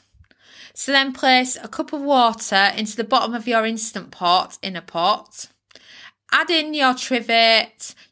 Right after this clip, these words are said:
your steamer basket, and then load the steamer basket up with frozen broccoli.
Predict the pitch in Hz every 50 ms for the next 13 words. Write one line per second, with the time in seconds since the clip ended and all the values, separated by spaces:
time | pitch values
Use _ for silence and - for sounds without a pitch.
0 | _ - - - - - 311 311 285 254 220 202 208 202 196 196 - - - -
1 | 202 196 190 190 196 190 - - - - - - 202 202 208 208 208 202 202 214
2 | 226 233 226 226 233 220 - - - 262 262 247 226 214 208 208 202 202 - -
3 | 196 - - 190 - - 196 196 - - - - 214 202 196 196 202 202 196 196
4 | 190 185 180 180 - - - 180 170 170 165 170 170 170 _